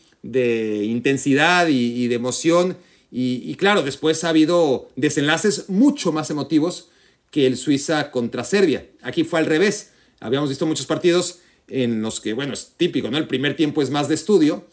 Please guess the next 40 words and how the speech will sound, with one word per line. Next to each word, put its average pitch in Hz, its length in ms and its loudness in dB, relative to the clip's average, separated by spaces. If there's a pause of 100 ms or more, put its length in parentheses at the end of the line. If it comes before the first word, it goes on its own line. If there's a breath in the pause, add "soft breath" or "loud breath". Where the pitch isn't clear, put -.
(260 soft breath)
y 127 120 -2
el 120 100 0
segundo 135 340 -2
tiempo 139 440 0
ya 110 200 -2
es 117 180 0
de, 117 520 0 (220 soft breath)
de 113 160 -4
ir 127 140 2
y 160 80 4
venir, 139 460 0
sobre 98 220 -10
todo 131 260 -2
cuando 110 280 -6
te - 60 -16
estás 120 200 -8
jugando 123 520 -2 (180 loud breath)
la 110 160 -6
clasificación. 117 640 -4
Aquí - 240 -4
fue 175 140 0
al 160 60 0
revés. 202 440 2 (280 soft breath)
Eh, 127 120 -2
fue 160 200 2
un 185 100 4
ir 202 180 4
y 202 100 6
venir 190 320 4
como 147 240 -2
si 156 140 -2
no 175 120 2
hubiera 185 220 6
mañana, 175 440 0
como 143 300 -2
si 151 160 -2
no 165 140 2
hubiera 202 260 4
segundo 180 340 2
tiempo, 190 500 0